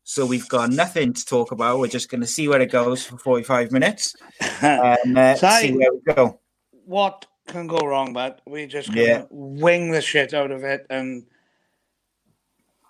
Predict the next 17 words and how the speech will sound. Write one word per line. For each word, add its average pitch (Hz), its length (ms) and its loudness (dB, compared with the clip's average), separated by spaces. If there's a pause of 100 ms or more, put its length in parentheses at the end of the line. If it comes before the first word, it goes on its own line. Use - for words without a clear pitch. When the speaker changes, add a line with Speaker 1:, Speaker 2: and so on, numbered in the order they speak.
(200)
Speaker 2:
I 151 160 -10
just - 500 -10 (2000)
fucking 160 300 -6
it's 143 160 -4
windy 180 360 -4
in 160 60 -4
this, 170 240 -6
Robert. 143 360 -10 (1700)
I 107 100 -12
can 175 240 -12
just, 156 1000 -10 (800)
<sighs> - 400 -8
hit 180 200 -8
me 202 120 0
like 165 160 0
a 175 60 0
train. 202 440 2